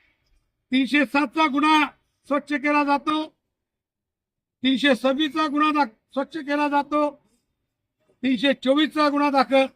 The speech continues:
स्वच्छ केला जातो. आणि एका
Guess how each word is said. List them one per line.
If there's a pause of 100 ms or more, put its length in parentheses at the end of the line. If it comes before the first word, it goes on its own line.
(200)
स्वच्छ
केला
जातो. (880)
आणि (640)
एका